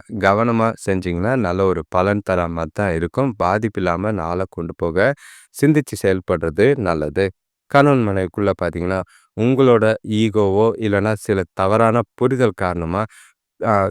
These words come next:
தேவையில்லாத வாக்குவாதம், விவாதம் ஏற்படாம பார்த்துக்கிறது நல்லது. மனசை அமைதியா வச்சுக்கோங்க. தெளிவான சிந்தனைகளோட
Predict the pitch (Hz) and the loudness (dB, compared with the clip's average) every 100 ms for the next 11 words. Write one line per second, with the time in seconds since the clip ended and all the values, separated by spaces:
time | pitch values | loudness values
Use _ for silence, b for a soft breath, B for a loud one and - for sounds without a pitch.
0 | - 104 113 113 110 123 98 95 123 - | 2 4 4 4 2 0 2 2 2 0
1 | 117 101 101 98 95 95 90 101 92 87 | 0 0 0 0 0 0 0 -2 -2 -4
2 | - 87 87 95 101 80 78 78 80 76 | -4 -4 -2 -4 -4 -4 -6 -6 -6 -6
3 | 78 80 80 82 85 143 - B B - | -6 -4 -2 -2 0 -2 -4 B B 0
4 | 110 131 123 95 101 131 131 95 82 - | 4 4 4 4 4 2 4 2 0 -6
5 | 87 87 87 - 113 123 117 113 117 - | -4 -4 -4 2 4 4 4 2 0 -2
6 | 104 104 95 95 90 95 | -2 0 0 0 0 0